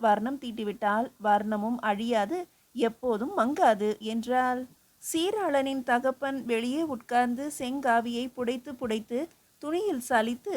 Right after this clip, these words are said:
வஸ்திரகாயம் என்ற வித்தையை செய்து கொண்டிருந்தார்.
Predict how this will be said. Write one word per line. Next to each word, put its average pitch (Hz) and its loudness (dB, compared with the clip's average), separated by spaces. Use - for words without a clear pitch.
வஸ்திரகாயம் 254 0
என்ற 240 -2
வித்தையை 240 -4
செய்து 269 -6
கொண்டிருந்தார். 233 2